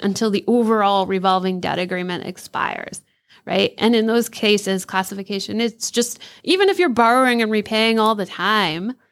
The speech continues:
if you're not required to repay until the maturity date, it doesn't matter. The re-, the classification is gonna be based on the overall maturity date. But there's, I'm seeing, like, a bit of confusion because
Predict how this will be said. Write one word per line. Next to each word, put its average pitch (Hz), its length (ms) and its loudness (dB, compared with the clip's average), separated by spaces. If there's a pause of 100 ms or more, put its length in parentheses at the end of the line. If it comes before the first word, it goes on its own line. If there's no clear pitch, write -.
(260)
if 226 160 -6
you're 233 80 2
not 240 220 0
required 214 960 -2
to 196 140 -2
repay 185 520 0
until 190 300 -4
the 185 60 -6
maturity 180 640 -8
date, 175 380 -4 (680)
it - 120 -8
doesn't 214 280 2
matter. 185 300 2
The 180 200 0
re-, 185 180 -2 (240)
the 190 380 2
classification 208 720 -2
is 185 80 -10
gonna 185 180 -8
be 185 120 -4
based 185 380 -2
on 175 140 -4
the 175 200 -8
overall 185 480 -4
maturity 170 680 -4
date. - 340 -8 (560)
But - 300 0 (480)
there's, 285 240 -2
I'm - 520 -12
seeing, 349 260 0
like, 294 180 0
a 220 100 4
bit 208 280 0
of 214 140 -2
confusion 190 420 -6
because 196 300 -2